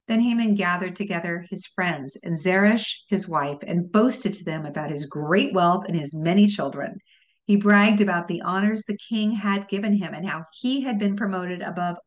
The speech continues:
all the other nobles and officials. Then Haman added, "And that's not all. Queen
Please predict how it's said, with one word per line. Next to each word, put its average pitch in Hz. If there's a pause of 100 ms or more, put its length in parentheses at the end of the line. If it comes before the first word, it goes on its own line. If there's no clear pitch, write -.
(100)
all 247
the 240
other 190
nobles 170
and 170
officials. - (520)
Then 196
Haman 233
added, 214
"And 233
that's 285
not 233
all. 262
Queen 269